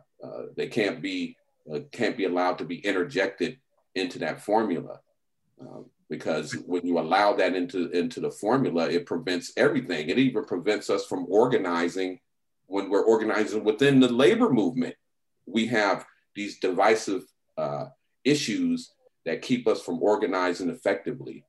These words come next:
You know, I, I remember when we were organizing, Steve remembers this, we were organizing a, a, a, for a May first rally. And we had the,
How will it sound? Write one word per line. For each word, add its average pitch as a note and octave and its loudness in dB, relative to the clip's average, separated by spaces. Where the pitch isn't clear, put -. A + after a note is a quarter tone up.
You F2 -8
know, E2 0
I, E2 2
I F2 2
remember F#2 0
when F2 0
we F2+ -4
were F2+ 0
organizing, F2+ 0
Steve A2 -6
remembers E2 -4
this, - -6
we E2+ -2
were D#2+ -4
organizing E2+ 0
a, D#2 -2
a, D2+ -6
a, - -8
for F2+ 0
a E2 -2
May F#2+ 2
first A#2 -2
rally. E2 -4
And G#2+ -2
we A#2+ 0
had B2+ 2
the, G#2+ 4